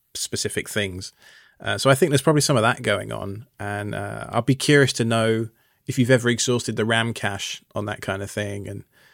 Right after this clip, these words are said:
'cause, uh, one of the things I'm tempted to do is throw an N V M E in front of these sata S S Ds as, like, a zil or something.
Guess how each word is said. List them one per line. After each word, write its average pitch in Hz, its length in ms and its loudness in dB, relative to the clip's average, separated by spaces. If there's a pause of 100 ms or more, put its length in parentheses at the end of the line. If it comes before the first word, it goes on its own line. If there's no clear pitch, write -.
(480)
'cause, 135 140 4
uh, 110 140 4
one 185 260 6
of - 20 8
the 214 100 4
things 160 140 8
I'm 175 140 8
tempted 139 340 4
to 113 80 -4
do 120 160 4
is 104 120 0
throw 127 120 4
an 127 80 6
N 123 160 4
V 117 140 4
M 110 100 0
E 120 140 6
in 131 80 6
front 120 240 2
of 107 80 -2
these 107 180 0
sata 107 320 2
S 101 140 -2
S 98 120 -2
Ds 107 440 -4
as, 107 180 -4
like, 101 220 -2
a 98 60 0
zil 101 300 -2
or 127 80 2
something. 143 520 -2